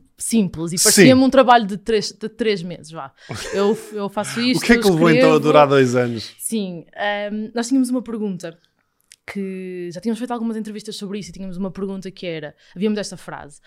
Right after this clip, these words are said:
Speaker 1: "Há falta de vontade política de mudar a situação da saúde mental ou mudar o acesso aos cuidados, tornar isto, deixar de ser o parente pobre da, da
Speaker 2: Sim,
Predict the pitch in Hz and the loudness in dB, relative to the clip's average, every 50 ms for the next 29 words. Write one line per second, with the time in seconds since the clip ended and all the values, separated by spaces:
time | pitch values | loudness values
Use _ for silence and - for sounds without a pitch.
0 | _ - - 185 180 - 220 214 208 202 180 175 190 180 190 185 180 _ - 175 | _ -6 -6 -4 -2 -2 -4 -4 -4 -8 -12 -12 -12 -12 -12 -12 -14 _ -18 -16
1 | 175 165 - - 156 - - 160 151 151 151 165 160 156 156 156 156 156 151 143 | -16 -16 -16 -20 -20 -18 -16 -16 -16 -16 -16 -14 -14 -12 -12 -12 -12 -12 -14 -14
2 | - - - - - 160 165 156 175 170 160 156 160 - 170 160 - - 160 151 | -16 -16 -18 -20 -18 -16 -10 -6 -4 -4 -4 -6 -10 -16 -18 -18 -18 -18 -18 -18
3 | - 160 147 143 151 147 147 196 196 196 185 165 151 151 156 151 170 165 165 165 | -16 -16 -16 -16 -16 -8 -4 -2 -2 -2 -2 -4 -8 -12 -12 -12 -12 -12 -12 -14
4 | _ _ _ - - - 160 - - 185 180 175 175 - - - 175 170 165 165 | _ _ _ -16 -12 -10 -8 -4 -2 -2 -2 -2 -2 -6 -10 -10 -12 -14 -14 -14
5 | 160 156 151 156 151 - - 143 139 170 190 208 208 190 175 185 180 170 - - | -12 -12 -12 -14 -14 -16 -16 -6 -2 0 2 2 0 -2 -6 -10 -14 -14 -18 -20
6 | _ _ _ _ _ _ - 190 190 185 190 196 190 190 - - - 190 185 180 | _ _ _ _ _ _ -6 -4 -4 -2 -2 -4 -6 -8 -10 -12 -12 -12 -12 -12
7 | 180 180 175 170 165 160 185 180 214 208 208 - - 220 202 202 180 - 202 196 | -12 -12 -12 -10 -10 -8 -8 -8 -8 -8 -8 -6 -6 -4 -4 -6 -8 -10 -12 -12
8 | 190 190 - _ - 185 160 147 147 143 - - - - 147 - _ _ - 165 | -12 -12 -12 _ -6 -6 -6 -8 -10 -16 -20 -20 -20 -20 -20 -20 _ _ -8 -6
9 | - - | -2 2